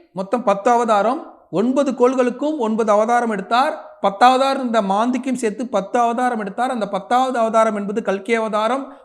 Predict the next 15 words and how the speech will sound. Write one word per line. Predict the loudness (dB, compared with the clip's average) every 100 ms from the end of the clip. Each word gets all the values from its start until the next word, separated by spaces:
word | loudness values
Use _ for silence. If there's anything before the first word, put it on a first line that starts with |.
| -4
மாந்தி | 0 0 0 0
எப்படி | -2 -2 -4
மறைந்து | 0 0 2 0 0
இருந்து | -2 -2 -2
விளையாடுவாரோ | 0 0 0 -2 -2
அதே | -2 -2
மாதிரி | -2 -2 -4
வந்து | -4
பார்த்தீங்கன்னா | -6 -6 -4 -4 -6 -20 -10
இந்த | -6 -6
பத்தாவது | -2 0 2 2
அவதாரமும் | 0 2 2 2 -2
இன்னும் | -4 -4
பெருமாள் | -4 -2 0 -2
எடுக்கல. | -2 0 0